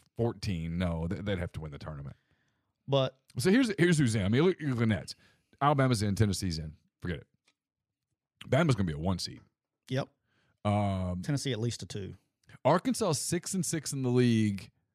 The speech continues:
Speaker 1: Arkansas is
Speaker 2: That hurt Saturday.
Speaker 1: It did, but State played so freaking well. State played above their heads. And Arkansas was trying to integrate Nick Smith Junior, and they got a little rusty, and they got a little out of control, and he let the big stay in too long, and he fouled out with ten minutes left, and that was a mistake.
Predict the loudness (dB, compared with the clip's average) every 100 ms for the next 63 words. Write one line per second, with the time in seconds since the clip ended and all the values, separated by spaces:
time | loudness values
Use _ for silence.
0 | _ _ _ _ _ _ -2 0 -2 -2
1 | -2 2 2 2 2 0 -2 -2 -2 -4
2 | -4 -6 -6 -8 -14 -18 -20 _ _ _
3 | -20 -16 -8 -8 -6 -2 -2 -2 -6 -6
4 | -4 0 4 4 4 0 -2 -2 -2 2
5 | 2 4 0 2 4 4 2 0 -2 0
6 | 2 2 0 2 0 0 -2 0 2 0
7 | -2 -10 _ _ _ _ _ _ _ _
8 | _ -2 0 0 -2 -2 -2 -2 0 2
9 | 2 2 0 0 0 0 -2 -8 -2 -2
10 | 0 2 4 4 2 0 -2 -4 -2 -2
11 | 2 2 4 2 0 -2 -4 -2 -2 -2
12 | -2 0 0 0 0 -2 -6 -4 2 4
13 | 4 4 2 2 2 2 0 2 2 2
14 | 0 -4 -2 0 -2 0 0 2 2 0
15 | 0 -4 -2 -2 0 0 -2 -4 0 2
16 | 2 0 -4 -2 -2 -2 -4 -6 -4 -4
17 | -6 -10